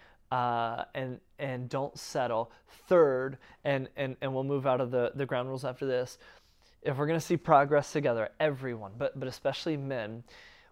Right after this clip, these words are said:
we have to drop the victim mi-, mindset, right? We're gonna, we're gonna own our dysfunction in this, but we're not gonna blame anyone or anything else for who we are and how we become.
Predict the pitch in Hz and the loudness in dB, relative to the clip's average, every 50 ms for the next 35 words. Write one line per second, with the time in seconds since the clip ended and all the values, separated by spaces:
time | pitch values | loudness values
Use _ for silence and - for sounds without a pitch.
0 | _ - 147 147 - - - - 147 143 - - 151 139 131 131 117 - - 139 | _ -4 -4 -4 -4 -4 -4 -2 -2 -2 -2 -4 -4 0 2 2 2 0 -2 -6
1 | 123 127 127 120 - 127 120 120 117 110 104 - - 135 131 123 120 110 107 107 | -4 -4 -4 -4 -6 -8 -8 -6 -6 -8 -8 -10 -12 -10 -6 -4 -4 -4 -4 -6
2 | 110 - - - - - - - _ _ _ _ _ _ _ _ _ _ - 131 | -8 -10 -8 -8 -6 -8 -8 -12 _ _ _ _ _ _ _ _ _ _ -8 -4
3 | 131 127 131 - - - - - - _ - 165 160 160 151 135 - - - _ | -2 -2 -2 -4 -6 -12 -20 -20 -8 _ 2 4 4 4 4 2 0 -2 -8 _
4 | _ _ - - 156 165 151 - - _ - 160 151 151 160 180 185 202 214 185 | _ _ -2 0 0 2 0 0 -2 _ 0 2 4 4 4 4 2 0 -4 -6
5 | - _ - - 160 175 170 180 170 - 196 190 185 - - 185 180 175 185 196 | -12 _ 4 4 6 6 4 2 -2 0 -2 -2 -2 -4 -6 -6 -4 -2 -2 -4
6 | 185 - - - - - - _ _ _ _ - _ _ _ _ - 175 170 160 | -4 -6 -14 -20 -20 -20 -20 _ _ _ _ -20 _ _ _ _ 2 4 4 4
7 | 160 165 185 180 202 190 165 - 156 160 170 175 175 175 170 156 160 170 170 170 | 4 4 4 4 4 4 4 0 0 2 4 4 4 2 0 -2 -2 -2 -2 0
8 | 170 170 175 170 156 - 160 170 165 - 196 170 160 156 151 147 - - 160 143 | 0 0 0 0 0 0 0 0 0 0 0 0 2 2 2 0 -2 -4 -4 -2
9 | 120 143 170 180 175 170 165 156 151 151 156 143 147 139 143 143 139 143 139 135 | 0 2 2 4 4 4 4 6 6 4 4 2 0 -4 -4 -4 -2 -2 -4 -4
10 | 139 123 143 123 120 110 | -6 -6 -6 -8 -8 -8